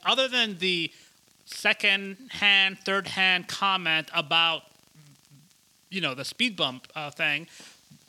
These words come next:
there wasn't anything else that would s-, say that I'm not on your side, right? So s-,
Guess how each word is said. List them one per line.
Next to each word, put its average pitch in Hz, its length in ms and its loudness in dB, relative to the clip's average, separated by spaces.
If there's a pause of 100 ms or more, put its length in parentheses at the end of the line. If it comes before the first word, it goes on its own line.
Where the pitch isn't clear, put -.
there 185 160 0
wasn't 226 420 -2
anything 214 300 -2
else 196 200 2
that 185 180 0
would 160 220 -4 (360)
s-, - 240 -10 (180)
say 196 280 2
that 170 280 -2
I'm 180 300 0
not 175 240 0
on 151 240 -6
your 165 240 -4
side, 147 360 0
right? 151 120 0
So - 120 -2
s-, - 120 -8